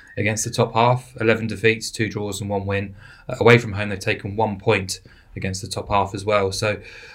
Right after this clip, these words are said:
uh, it's gonna be difficult for them. I do like Tottenham. Um, they've had a really good March, all things considered. I think that was reflected in the Premier League Monthly Awards nominations for Conte,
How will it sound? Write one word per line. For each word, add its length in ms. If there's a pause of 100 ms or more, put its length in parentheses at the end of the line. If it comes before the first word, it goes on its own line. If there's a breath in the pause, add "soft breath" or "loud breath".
(100)
uh, 200
it's 100
gonna 160
be 60
difficult 400
for 120
them. 240
I 120
do 200
like 180
Tottenham. 640
Um, 200
they've 100
had 120
a 60
really 160
good 160
March, 420
all 100
things 260
considered. 540 (400 loud breath)
I 120
think 140
that 80
was 140
reflected 400
in 140
the 60
Premier 240
League 180
Monthly 300
Awards 520
nominations 640
for 80
Conte, 600